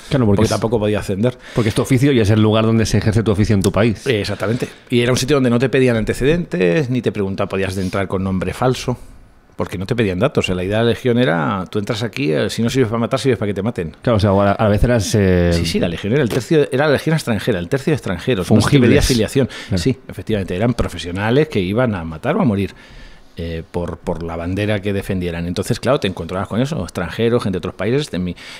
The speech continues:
Speaker 2: mi padre tenía cosacos, gente que había vuelto con la División Azul, de
Speaker 1: Ujú.
Speaker 2: compañeros, a noventa años, y, y eran coroneles de cosacos. Ahí hay una historia tremenda, tío, ya te digo que, que el, que, o sea, que, que, claro, el resumir y el clasificar.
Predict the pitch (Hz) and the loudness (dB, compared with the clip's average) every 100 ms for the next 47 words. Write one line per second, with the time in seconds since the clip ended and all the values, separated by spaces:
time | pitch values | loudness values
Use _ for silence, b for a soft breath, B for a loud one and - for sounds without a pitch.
0 | B 85 90 90 92 95 95 - 117 120 | B -6 -6 -4 -4 -4 -4 -4 -2 0
1 | 120 127 - - 85 - 98 101 98 95 | 0 0 -2 -12 -8 -2 0 0 2 2
2 | 95 98 98 92 85 85 - 95 - 127 | 2 2 0 -4 -4 -8 -6 -6 0 4
3 | 131 120 110 92 80 90 135 185 85 87 | 4 4 2 0 0 0 0 0 -4 -10
4 | - - - 85 85 - 107 139 123 165 | -16 -18 -16 -14 -12 -4 2 4 4 2
5 | 78 82 78 - B B 85 98 101 139 | -4 -10 -12 -14 B B -8 -6 -2 2
6 | 127 104 95 90 90 110 - 80 101 127 | 2 2 -2 -4 -6 -6 -6 -6 -2 0
7 | 131 104 - 85 95 120 117 85 78 78 | 0 -2 -4 -8 -6 -6 -6 -8 -10 -6
8 | 139 101 73 117 87 82 87 113 - 80 | -4 -6 -8 -6 -6 -8 -6 -4 -4 -8
9 | - B B B B - 85 85 85 82 | -10 B B B B -16 -10 -8 -6 -6
10 | 80 92 - 80 73 - - - - - | -8 -10 -10 -10 -12 -18 -20 -14 -12 -10
11 | 110 - 104 131 113 95 104 120 127 127 | -8 -6 -2 0 2 2 0 0 2 4
12 | 147 107 98 107 87 90 92 139 | 4 2 -2 -4 -6 -6 -4 -2